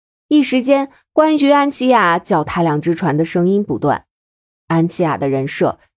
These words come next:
眼见就要崩塌掉，只能出面澄清她和唐胜的绯闻事件，但是收效甚微。舆论的重点一下子集中在了安琪雅的人品上面。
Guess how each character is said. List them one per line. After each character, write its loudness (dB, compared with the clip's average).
眼 2
见 0
就 -2
要 2
崩 -2
塌 -6
掉， -6
只 2
能 2
出 -2
面 2
澄 0
清 -2
她 -4
和 -2
唐 -4
胜 -2
的 0
绯 -6
闻 -10
事 -6
件， -10
但 0
是 -6
收 -2
效 -2
甚 -4
微。 -2
舆 4
论 6
的 2
重 2
点 0
一 0
下 -2
子 -4
集 -2
中 0
在 2
了 -2
安 0
琪 -4
雅 -2
的 -8
人 -4
品 -4
上 -10
面。 -20